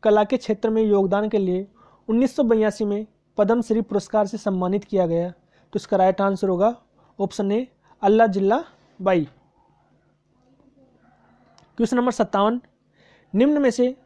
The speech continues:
कौन सा लोक नृत्य होली पर नहीं किया जाता है? तो इसका राइट आंसर होगा ऑप्शन डी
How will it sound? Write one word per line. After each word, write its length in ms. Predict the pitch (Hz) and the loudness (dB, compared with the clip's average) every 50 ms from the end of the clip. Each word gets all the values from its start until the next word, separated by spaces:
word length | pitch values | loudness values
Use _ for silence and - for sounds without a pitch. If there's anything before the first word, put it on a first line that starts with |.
| _ - | _ -2
कौन 200 | 226 226 240 240 | 0 2 2 2
सा 120 | - 277 | 2 0
लोक 320 | 269 233 220 220 240 240 254 | 2 2 4 2 2 2 0
नृत्य 500 | 226 208 202 202 - - 226 226 233 233 _ _ _ _ _ _ _ - | 0 0 -2 -2 -2 -2 -2 -2 -2 -6 _ _ _ _ _ _ _ 0
होली 200 | 202 208 220 226 | 2 4 4 2
पर 160 | 226 - 247 | 2 0 0
नहीं 300 | 233 220 202 185 220 233 | 0 0 2 2 0 0
किया 220 | 226 - 220 208 190 | 0 2 2 2 4
जाता 260 | 190 185 180 - 185 | 2 0 0 0 0
है? 160 | 190 202 196 - _ _ _ _ _ _ - | 0 -2 -4 -12 _ _ _ _ _ _ -8
तो 40 | 226 | -8
इसका 220 | 196 - - 220 | -6 0 0 2
राइट 260 | 208 202 202 202 208 | 4 4 2 2 2
आंसर 260 | 208 202 208 196 214 196 | 0 -2 -2 -2 -2 -2
होगा 280 | 190 180 190 196 208 - _ _ _ _ _ _ _ - | -2 -2 -2 -2 -4 -8 _ _ _ _ _ _ _ -4
ऑप्शन 400 | 202 196 - - 220 208 202 196 | -4 -4 -2 -2 -2 0 0 0
डी 200 | 196 214 240 | 0 0 -2